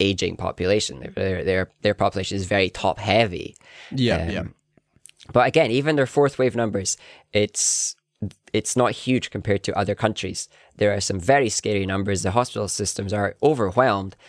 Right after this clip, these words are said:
Speaker 1: um, and they're only just now getting their first max, max, um, their first mass vaccination, uh, centres set up, barely in time for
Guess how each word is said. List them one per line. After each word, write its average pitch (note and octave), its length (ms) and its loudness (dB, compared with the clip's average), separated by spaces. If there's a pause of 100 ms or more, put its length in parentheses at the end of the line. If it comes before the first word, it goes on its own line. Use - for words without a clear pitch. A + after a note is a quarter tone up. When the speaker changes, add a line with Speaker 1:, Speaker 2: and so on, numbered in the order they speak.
(340)
Speaker 1:
um, F2+ 380 0
and G#2 160 2
they're A2 140 2
only B2+ 280 4
just A#2 320 0
now G#2+ 340 2
getting G2+ 300 0
their G2 100 -2
first G2+ 320 0
max, - 640 -2 (100)
max, A2+ 460 0
um, G#2 320 -2
their G2+ 100 0
first G#2 280 0
mass G#2 580 0 (240)
vaccination, G#2+ 840 2
uh, G2 400 -4
centres G2+ 480 0
set F#2+ 340 0
up, G#2+ 320 0
barely A#2+ 460 2
in G2+ 120 -4
time G#2 340 -2
for G2+ 320 -4